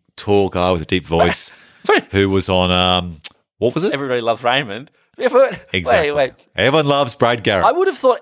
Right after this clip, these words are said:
Speaker 2: everyone in one of these animated movies is just taking a paycheck. You roll in, you do your five days or whatever. Until you told me that Sly did it for free, and now I don't know what to believe. Like,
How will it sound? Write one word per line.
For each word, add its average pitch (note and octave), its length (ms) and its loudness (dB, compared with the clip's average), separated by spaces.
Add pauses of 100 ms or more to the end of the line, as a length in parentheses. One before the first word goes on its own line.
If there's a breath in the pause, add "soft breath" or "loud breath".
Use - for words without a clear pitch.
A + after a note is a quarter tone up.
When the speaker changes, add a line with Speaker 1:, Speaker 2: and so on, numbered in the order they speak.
Speaker 2:
everyone C#3+ 500 -2
in A2+ 100 -6
one A2+ 140 -4
of G#2 60 -8
these G#2+ 160 -6
animated G#2 440 -6
movies G2+ 360 -10
is F#2 100 -12
just G2 240 -12 (260)
taking A2 360 -4
a F#2+ 40 -10
paycheck. G2+ 560 -6
You C#3 80 -4
roll D3 280 4
in, B2 160 0
you A#2 40 -6
do B2+ 60 -2
your A#2+ 140 -4
five G#2+ 260 0
days G#2+ 320 -2
or G2+ 100 -4
whatever. G2+ 360 -4 (300 soft breath)
Until D#4+ 420 2
you B3+ 80 0
told B3+ 320 2
me F#3 140 2
that G#3 140 -2
Sly G#3+ 360 2
did G#3 100 0
it A3+ 100 0
for G3 140 -14
free, F#3+ 400 -2
and C#3 100 -4
now G3 260 2
I D3 80 6
don't A2+ 120 2
know G2+ 140 -6
what G2+ 240 -10
to - 80 -18
believe. G#2 320 -8
Like, - 200 0